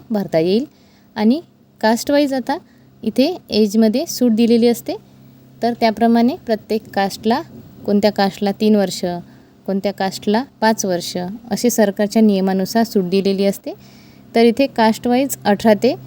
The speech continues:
त्रेचाळीससुद्धा आपण इथे गृहीत धरू शकतो. जेव्हा या वर्षीची व्हॅकन्सी येईल, म्हणजे दोन हजार पंचवीसची, तेव्हा वयोमर्यादेत काही बदल झाला का हे बघायला मिळेल, पण सध्या तरी हीच वयोमर्यादा या पदासाठी लागणार आहे.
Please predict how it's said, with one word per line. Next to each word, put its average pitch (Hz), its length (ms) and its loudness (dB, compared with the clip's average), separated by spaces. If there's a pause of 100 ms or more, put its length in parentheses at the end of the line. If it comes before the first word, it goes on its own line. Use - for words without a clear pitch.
(280)
त्रेचाळीससुद्धा 208 720 4
आपण 190 220 0
इथे 220 240 -2
गृहीत 226 300 6
धरू 190 180 2
शकतो. 220 420 -6 (320)
जेव्हा 196 360 0
या 254 160 0
वर्षीची 226 420 -2
व्हॅकन्सी 196 500 0
येईल, 247 320 4 (440)
म्हणजे 196 200 2
दोन 190 180 2
हजार 185 180 2
पंचवीसची, 190 760 -2 (380)
तेव्हा 196 300 2 (440)
वयोमर्यादेत 220 760 0 (120)
काही 220 120 0
बदल 208 260 2
झाला 233 280 0
का 220 140 -2
हे 208 160 -2 (200)
बघायला 196 400 -6 (280)
मिळेल, 170 300 -6 (520)
पण 254 220 -2
सध्या 208 420 0
तरी 220 200 0 (500)
हीच 262 220 -2
वयोमर्यादा 185 680 -2
या 208 140 0
पदासाठी 175 580 -4
लागणार 175 300 -2
आहे. 196 220 -4